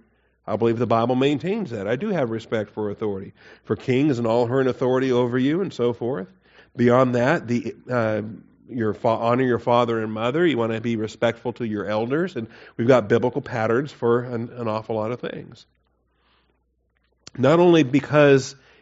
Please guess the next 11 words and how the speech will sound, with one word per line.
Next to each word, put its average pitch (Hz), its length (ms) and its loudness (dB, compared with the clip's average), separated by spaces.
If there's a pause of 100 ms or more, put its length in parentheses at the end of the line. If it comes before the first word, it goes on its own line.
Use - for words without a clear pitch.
it's 123 300 -2
right, 135 420 0
but 120 120 -8
because 127 400 0
it 127 240 -2
is 117 260 2
expected. 127 720 -8
It 117 180 -2
is 120 240 0 (440)
due. 117 520 -2 (460)
Okay? 117 460 -10